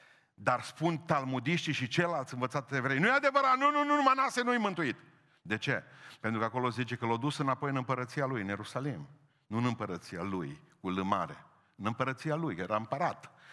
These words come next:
Când l-au dus ăștia prizonieri, l-au dus înapoi. Și spun, de exemplu, Rabi Akiva, zice, același lucru. Și cu Iosif ben Hadai, zice, tot același lucru. Trei împărați nu vor fi mântuiți niciodată și sunt în iad.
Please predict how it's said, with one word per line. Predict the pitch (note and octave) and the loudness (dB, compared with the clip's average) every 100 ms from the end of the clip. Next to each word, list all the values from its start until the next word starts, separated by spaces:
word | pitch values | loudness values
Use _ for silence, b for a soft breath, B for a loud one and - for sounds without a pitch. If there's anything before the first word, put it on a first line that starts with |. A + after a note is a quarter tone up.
| B | B
Când | A2+ | -2
l-au | G#2+ | 0
dus | A#2+ C#3 | 0 0
ăștia | C3 B2 | -2 -2
prizonieri, | G#2+ G2 A2+ B2 | -4 -4 -2 -2
l-au | A2 | -4
dus | A#2+ | -6
înapoi. | B2+ A2+ A2+ G#2+ - B B B | -6 -6 -4 -6 -8 B B B
Și | - G#2+ | -8 -6
spun, | - - - D#3 | -6 -6 -2 0
de | C3 | 0
exemplu, | A#2 C3 A#2 | -2 -2 0
Rabi | A2 A#2+ A#2 | 0 2 0
Akiva, | A2 - D3 E2+ | -2 -2 -2 -2
zice, | D#2 D#2+ - | -8 -12 -14
același | - G#2+ G#2 G2 | -10 -4 -4 -4
lucru. | G#2+ - - - B B B B B B | -6 -6 -16 -20 B B B B B B
Și | G2 | -10
cu | F#2+ G#2 | -4 0
Iosif | C#3 C3+ B2 | 0 0 -4
ben | G2+ - | -2 -2
Hadai, | A#2+ A#2+ C#3 A2+ | -2 -2 -2 -4
zice, | G#2 - G2+ G#2+ - - - _ - | -10 -8 -6 -6 -10 -20 -20 _ -8
tot | C3 | -6
același | B2 A2+ F#2+ F2+ | -6 -8 -8 -8
lucru. | E2+ - - B B B B | -12 -14 -20 B B B B
Trei | C#3+ D3+ D#3+ D#3 - | -2 0 -2 -6 -4
împărați | B2+ A#2+ B2 C#3 A2 - - - | -2 0 0 -2 -6 -10 -16 -10
nu | G#2+ A#2 | -4 0
vor | A2 | -2
fi | - | -2
mântuiți | G#2 G2 F#2+ A2+ G2 | -4 -4 -4 -4 -4
niciodată | A2 G#2+ G2+ G#2 | -6 -4 -2 -2
și | G#2 F2 | -6 -10
sunt | G#2 F2+ | -10 -8
în | F2+ | -4
iad. | F#2+ F#2 C2 - | -2 -2 -4 -16